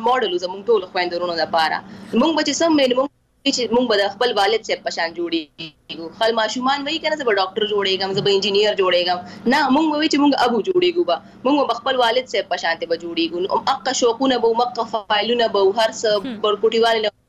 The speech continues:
Speaker 1: راکتل. نو بس، آه، هم هغوی ته هم کتل او بس وکیل پوی هم نه شو او بس وکالت طرف ته ټول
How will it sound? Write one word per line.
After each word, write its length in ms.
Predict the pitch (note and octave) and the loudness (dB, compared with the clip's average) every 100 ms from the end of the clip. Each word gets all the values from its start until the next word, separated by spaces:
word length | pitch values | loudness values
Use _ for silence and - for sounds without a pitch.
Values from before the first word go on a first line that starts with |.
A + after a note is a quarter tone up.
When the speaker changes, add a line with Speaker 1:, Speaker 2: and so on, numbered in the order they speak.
| _ _ G#3+ G3 | _ _ -2 -2
Speaker 1:
راکتل. 440 | F#3+ F#3+ G#3+ G#3+ - - - - | -2 -2 0 -2 -4 -20 -20 -2
نو 80 | G3+ G3+ | 2 2
بس، 340 | G3 G#3 - A3 | 2 0 0 2
آه، 180 | G#3 - | 2 2
هم 100 | A3+ | 2
هغوی 240 | G#3+ C#4 D#4+ | 2 2 0
ته 80 | - | 0
هم 100 | C4 | 0
کتل 300 | A#3+ A3+ C4+ | 0 0 0
او 60 | A#3+ | 2
بس 200 | G#3 G#3 | 0 0
وکیل 240 | G3+ A3+ A3+ | -2 0 0
پوی 180 | D#4 D#4+ | 2 2
هم 140 | C4 | 2
نه 120 | B3 | 2
شو 200 | A#3+ A#3+ | 0 2
او 60 | G#3+ | 2
بس 160 | F#3+ G3 | 2 -2
وکالت 420 | G3+ G3+ G3+ A3 - | -2 2 2 2 0
طرف 200 | G3+ G#3 | -4 -2
ته 100 | G#3 | -4
ټول 520 | G3+ B3 A#3+ A#3+ B3+ | 2 4 6 6 4